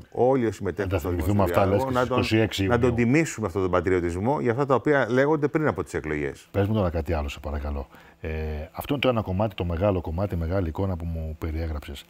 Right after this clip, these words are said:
Speaker 2: Από εκεί και πέρα όμως υπάρχουν και οι Έλληνες υποψήφοι βουλευτές.
Speaker 1: Ναι.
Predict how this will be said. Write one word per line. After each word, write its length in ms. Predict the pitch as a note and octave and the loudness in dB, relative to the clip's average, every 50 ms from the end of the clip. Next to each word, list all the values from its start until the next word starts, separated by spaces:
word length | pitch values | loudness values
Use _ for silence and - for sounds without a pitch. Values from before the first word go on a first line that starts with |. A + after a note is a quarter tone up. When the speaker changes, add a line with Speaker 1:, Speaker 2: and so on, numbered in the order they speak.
| - - - | -20 -20 -12
Speaker 2:
Από 220 | - - E2+ - G#2 | -8 -6 -4 -4 -4
εκεί 100 | G#2+ A2+ | -4 -2
και 100 | B2+ C3 | -2 -2
πέρα 260 | - A2+ F#2 E2 D#2 | 0 2 2 2 0
όμως 240 | D#2 D#2+ D#2 - - | -2 -2 -4 -6 -8
υπάρχουν 480 | G2 - B2 C3 C#3 - C#3+ D3 C#3+ | -4 -2 0 0 0 -2 -6 -8 -8
και 140 | C3 - B2 | -6 -4 -2
οι 240 | A#2 A2 G#2+ G2+ G2 | -2 0 0 0 0
Έλληνες 580 | G2+ A#2+ A#2 G2 E2+ D#2 D2 C2+ - - - - _ _ _ _ _ _ | 2 0 0 0 -2 -4 -6 -8 -10 -12 -16 -18 _ _ _ _ _ _
υποψήφοι 680 | - F#2+ D#2+ D#2+ D#2 D2 - - G2 F#2 E2+ - G#2 | -10 -8 -8 -8 -8 -10 -6 -4 -4 -4 -2 -2 -2
βουλευτές. 500 | F2+ G2 A2+ F2+ E2 - - D#2+ E2+ F2+ | 0 2 2 0 0 -4 -6 -10 -10 -6
Speaker 1:
Ναι. 240 | A#2 A#2+ G#2 D#2+ C#2 | -4 -2 -4 -4 -4